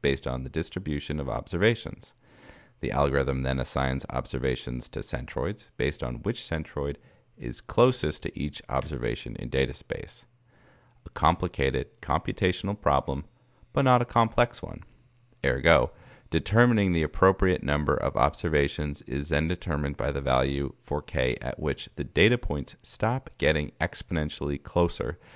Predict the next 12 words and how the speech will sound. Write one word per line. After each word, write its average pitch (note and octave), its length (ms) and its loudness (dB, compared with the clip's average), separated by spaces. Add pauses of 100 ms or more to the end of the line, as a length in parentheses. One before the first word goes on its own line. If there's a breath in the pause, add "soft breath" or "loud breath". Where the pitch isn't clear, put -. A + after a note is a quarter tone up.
(140 loud breath)
to - 80 -4
their C#2 140 4
nearest B1 360 -4
centroid. - 420 -4 (840 loud breath)
An C2+ 140 -2
algorithm F#2 540 6
was D2 160 0
developed D2 420 4
that - 140 -4
calculated D2 500 2
the C2+ 140 -2
sum D2+ 420 2